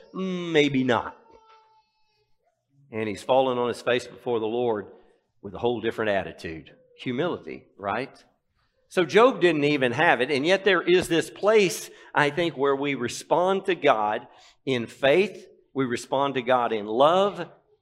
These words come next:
and we respond to God in Christ Jesus for us on this side of the cross.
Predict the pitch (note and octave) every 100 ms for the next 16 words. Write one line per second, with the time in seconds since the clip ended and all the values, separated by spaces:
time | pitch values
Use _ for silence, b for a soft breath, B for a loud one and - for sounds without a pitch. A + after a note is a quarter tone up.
0 | _ - C3+ C3+ D3 C3 C#3 C#3+ D#3 D#3+
1 | D3+ C#3+ D3+ D3+ C#3 - - D3+ D3 -
2 | D3+ D3 D3 - A2+ - F3 G#3 A#2+ G2+
3 | - - A2 C#3 G#2+ F#2+ - - _ _
4 | _ - A2+ C#3 E3 C3+ A#2 F#2+ G2 -
5 | F#2 E2 - -